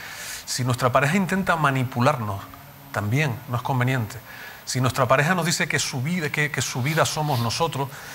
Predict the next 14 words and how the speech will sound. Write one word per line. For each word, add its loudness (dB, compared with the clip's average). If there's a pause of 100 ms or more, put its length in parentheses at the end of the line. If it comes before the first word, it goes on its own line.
(180)
esto -2
no 4
va 6
mal, 4
esto -4
es, 2 (140)
esto 0
es 4
manipulación 0
y -4
esto -4
es 0
dependencia 0
emocional. 0